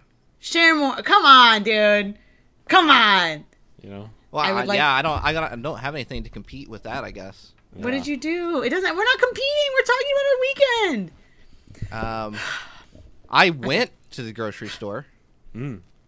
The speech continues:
Speaker 1: Nice.
Speaker 3: I, w-, I went there, so.
Speaker 1: I
Speaker 2: Yeah.
Speaker 1: also went to the grocery store specifically
Speaker 3: Oh, you,
Speaker 1: to get Lunchables, by
Speaker 3: you
Speaker 1: the
Speaker 3: did?
Speaker 1: way. Yeah.
Speaker 3: Oh, okay.
Speaker 1: That needed to be handpicked.
Speaker 2: Like the
Speaker 3: Oh,
Speaker 2: story.
Speaker 3: okay.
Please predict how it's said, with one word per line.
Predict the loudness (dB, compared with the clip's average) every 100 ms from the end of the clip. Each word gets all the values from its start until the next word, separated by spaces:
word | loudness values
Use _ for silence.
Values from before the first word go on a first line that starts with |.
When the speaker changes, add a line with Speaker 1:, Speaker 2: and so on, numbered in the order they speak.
| _ _ _ _ _ _
Speaker 1:
Nice. | -14 -14 -14 -20 _ _ _ _ _ -16
Speaker 3:
I, | -12
w-, | -12 -6
I | -6
went | -4 -4 -4 -8
there, | -16 -14 -16
so. | -14 -14 -12 -16 _
Speaker 1:
I | 0 0
Speaker 2:
Yeah. | 0
Speaker 1:
also | 0 -2 0 -2
went | -2 -4 -8
to | -12
the | -12
grocery | -8 -8 -8 -12
store | -14 -12 -10 -10 -12 -16 -20 -20
specifically | -20 -16 -12 -10 -10 -8
Speaker 3:
Oh, | -8
you, |
Speaker 1:
to | -8
get | -8
Lunchables, | -8 -10 -12 -16 -16 -16 -16
by | -14
Speaker 3:
you | -12
Speaker 1:
the | -10
Speaker 3:
did? | -10
Speaker 1:
way. | -12 -16 -20 _ _
Yeah. | -18 -16 -16 -18 _ _ _ _ _ -20
Speaker 3:
Oh, | -20
okay. | -18 -20 _ _ _ _ _ _ -20 -8
Speaker 1:
That | 0 0 0
needed | -6 -6
to | -6
be | -10
handpicked. | -10 -10 -10 -12 -12 -14 -20 -20 -16
Speaker 2:
Like | -16 -14
the | -10 -8
Speaker 3:
Oh, | -8
Speaker 2:
story. | -10 -14
Speaker 3:
okay. | -16